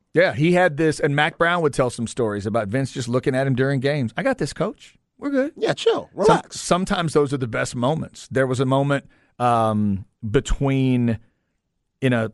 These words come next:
Speaker 1: in the Super Bowl, the Raiders won with John Madden. John Madden and Ken Stabler. At one point, they had a moment where Ken Stabler was like, "Man, this is great, isn't it?" "What are you ta-, what? What?"
Speaker 2: <laughs>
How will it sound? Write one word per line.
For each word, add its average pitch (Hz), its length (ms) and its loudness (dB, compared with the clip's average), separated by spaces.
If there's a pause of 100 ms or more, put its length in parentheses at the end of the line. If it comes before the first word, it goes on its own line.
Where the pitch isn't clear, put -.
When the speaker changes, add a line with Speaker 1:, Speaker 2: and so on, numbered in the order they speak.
Speaker 1:
in 135 220 2
the 127 100 2
Super 175 380 0
Bowl, 170 240 4
the 139 100 2
Raiders 131 400 2
won 131 220 0
with 113 100 0
John 123 300 2
Madden. 95 400 -6 (240)
John 131 280 2
Madden 131 320 2
and 107 320 -2
Ken 131 220 0
Stabler. 90 460 -8 (420)
At 113 100 -4
one 131 160 4
point, 131 240 0
they 127 160 2
had 127 160 2
a 117 60 0
moment 104 340 -2
where 104 80 -4
Ken 123 220 -2
Stabler 113 400 -2
was 101 100 -6
like, 95 140 -6
"Man, 131 320 -2
this 160 220 -2
is 110 60 -10
great, 117 340 0
isn't 107 140 -2
it?" 139 160 -2 (220)
"What - 180 0
are 403 40 -8
you 392 80 -10
ta-, - 240 -4
what? 320 280 4
What?" 466 480 2 (260)
Speaker 2:
<laughs> 262 100 4